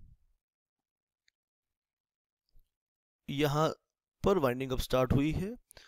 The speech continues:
और ये प्रोसेस है, ये वाइंडिंग अप का प्रोसेस है, यहाँ से यहाँ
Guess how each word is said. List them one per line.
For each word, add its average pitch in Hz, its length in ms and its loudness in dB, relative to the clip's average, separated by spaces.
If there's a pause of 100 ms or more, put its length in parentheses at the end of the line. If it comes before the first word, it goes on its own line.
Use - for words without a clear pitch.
(360)
और 165 180 6
ये 202 140 2 (100)
प्रोसेस 233 480 8
है, - 80 -2 (4000)
ये 160 100 0
वाइंडिंग 139 360 -2
अप 139 140 0 (100)
का 139 80 0 (760)
प्रोसेस 185 460 8
है, - 60 -10 (220)
यहाँ 165 280 0
से 165 300 0 (520)
यहाँ 156 260 2